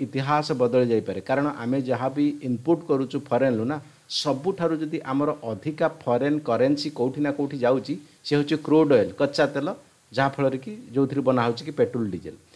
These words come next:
ତେଣୁ ଭାରତ actu-, actually ଏମିତି କ'ଣ ସାହସ କୋଉଠି ଏମିତି ମିଳିଲା କି ପାଞ୍ଚ ବର୍ଷ ଭିତରେ ବିଲକୁଲ ପେଟ୍ରୋଲ, ଡିଜେଲ ଆଣିବା ବନ୍ଦ କରିଦେବ? ବୁଝିବା ପାଇଁ ଚେଷ୍ଟା କରିବା, ଜବରଦସ୍ତ ଇମ୍ପୋର୍ଟାଣ୍ଟ ଟପିକ୍। ଓକେ, ମିଣ୍ଟର ଆର୍ଟିକଲ, "ପେଟ୍ରୋଲ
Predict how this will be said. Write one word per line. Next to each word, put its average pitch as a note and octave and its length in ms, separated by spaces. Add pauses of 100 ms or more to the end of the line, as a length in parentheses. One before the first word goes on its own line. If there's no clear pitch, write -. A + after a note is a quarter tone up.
(260)
ତେଣୁ G3 160 (120)
ଭାରତ E3+ 260
actu-, - 420
actually F3+ 280
ଏମିତି D3+ 340 (120)
କ'ଣ E3+ 220
ସାହସ D3+ 380
କୋଉଠି E3+ 420
ଏମିତି D#3 240
ମିଳିଲା B2+ 400 (340)
କି D#3+ 60
ପାଞ୍ଚ B2+ 300
ବର୍ଷ E3+ 220
ଭିତରେ D#3 260
ବିଲକୁଲ C#3+ 320
ପେଟ୍ରୋଲ, D3+ 440
ଡିଜେଲ C#3 280
ଆଣିବା C#3 260
ବନ୍ଦ A#2+ 280
କରିଦେବ? F2 360
ବୁଝିବା C3+ 300
ପାଇଁ E3 180
ଚେଷ୍ଟା D#3 240
କରିବା, E3+ 280 (280)
ଜବରଦସ୍ତ C#3+ 520
ଇମ୍ପୋର୍ଟାଣ୍ଟ G#2 400
ଟପିକ୍। - 240 (1300)
ଓକେ, A#2+ 200
ମିଣ୍ଟର D#3+ 360
ଆର୍ଟିକଲ, D3+ 380 (420)
"ପେଟ୍ରୋଲ F#3+ 440